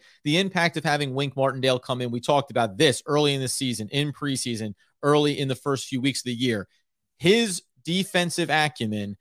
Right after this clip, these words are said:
and taking players and their skill sets and finding different and creative ways to utilize everyone has certainly changed perceptions on a lot of guys too.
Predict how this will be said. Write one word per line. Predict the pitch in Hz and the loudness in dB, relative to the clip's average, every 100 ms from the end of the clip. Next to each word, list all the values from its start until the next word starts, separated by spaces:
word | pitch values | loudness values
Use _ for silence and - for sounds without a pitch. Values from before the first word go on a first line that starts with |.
| _ 127 | _ -10
and | 117 | -10
taking | - 165 185 202 | 0 2 2 -2
players | 185 175 175 143 | -2 0 0 -2
and | 143 | -4
their | 147 151 | -2 -2
skill | - 151 147 | -2 -4 -2
sets | 160 156 | -2 -4
and | 131 117 | -6 -10
finding | - 143 156 170 160 139 | -2 0 0 0 -2 -2
different | 156 156 - 156 | -2 -2 -2 -6
and | 143 | -6
creative | 147 139 131 117 | -4 -2 -2 0
ways | 131 127 | 0 0
to | - 113 | -4 -8
utilize | 104 196 233 131 110 110 | -2 2 4 4 2 0
everyone | 113 117 110 113 113 _ _ - | -4 -4 -4 -4 -6 _ _ -4
has | 123 | -4
certainly | - 175 170 147 | 0 -2 -2 -8
changed | 131 143 135 - | -6 -4 -4 -6
perceptions | 127 135 - 127 | -2 -2 -2 -4
on | 120 | -4
a | |
lot | 117 113 | 0 0
of | 110 | 0
guys | 107 - | -4 -4
too. | - 254 147 | 0 2 2